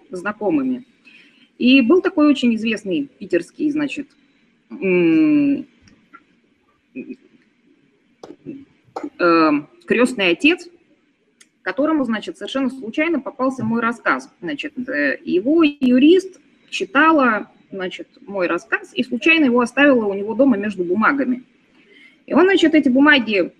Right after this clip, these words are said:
утром стал просматривать, и вдруг увидел там этот рассказ, и стал его читать, и так сложилось, что в этом рассказе было описание его утра. Как он проснулся, и его от всего тошнит. Вот как у него, значит, все есть, и ему ничего не хочется.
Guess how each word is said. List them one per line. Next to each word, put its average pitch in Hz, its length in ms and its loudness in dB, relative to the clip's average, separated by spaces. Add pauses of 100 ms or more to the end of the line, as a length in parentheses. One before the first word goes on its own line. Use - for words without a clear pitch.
(140)
утром 240 440 0
стал 220 260 -6
просматривать, 285 680 0 (340)
и 220 80 -10
вдруг 330 280 0
увидел 269 300 2
там 262 220 2
этот 240 180 -4
рассказ, 233 460 -6
и - 40 -18
стал 285 220 0
его 262 140 2
читать, 349 440 -2 (220)
и 190 80 -12
так 302 200 -2
сложилось, 277 400 2
что - 120 -12
в 240 60 -4
этом 254 200 -2
рассказе 254 760 0
было 277 260 2
описание 254 560 0
его 202 200 -4
утра. 226 460 -6 (640)
Как 277 220 0
он 262 100 4
проснулся, 277 640 -2
и 190 200 -6
его 233 240 -2
от 311 120 -2
всего 247 300 -4
тошнит. 214 480 -2 (720)
Вот 180 140 -8
как 294 260 0
у 247 40 2
него, 233 280 0
значит, 185 340 -8
все - 200 -6
есть, 339 440 2
и 214 40 -10
ему 226 200 0
ничего 269 300 2
не 277 140 4
хочется. 190 680 -6